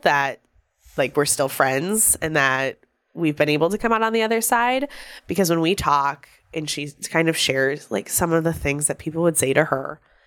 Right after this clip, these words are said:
throughout her coming to church about how, you know, she broken she was and all this stuff. And, and she has some mental health issues, like we all do. And,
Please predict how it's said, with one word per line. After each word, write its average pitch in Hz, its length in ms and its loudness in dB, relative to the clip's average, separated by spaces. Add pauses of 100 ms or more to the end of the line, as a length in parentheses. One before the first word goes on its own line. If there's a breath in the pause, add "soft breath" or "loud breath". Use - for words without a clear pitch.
(280 soft breath)
throughout 139 640 -2
her - 260 -12
coming 147 240 -4
to 139 80 0
church 139 240 -8
about 143 160 -2
how, 131 400 0 (320)
you 151 140 -12
know, 135 120 -10
she 143 180 -16 (140)
broken 135 340 -6
she - 160 -6
was 127 300 -2
and - 100 -4
all 71 120 0
this 156 160 2
stuff. - 340 -2
And, 151 220 -6
and 170 180 -4
she 247 140 0
has 233 160 2
some 226 160 -2
mental 160 260 -4
health 143 340 -6 (540 soft breath)
issues, 143 380 -6
like 147 120 -6
we 156 120 2
all 147 180 2
do. 139 320 -4 (100)
And, 160 420 0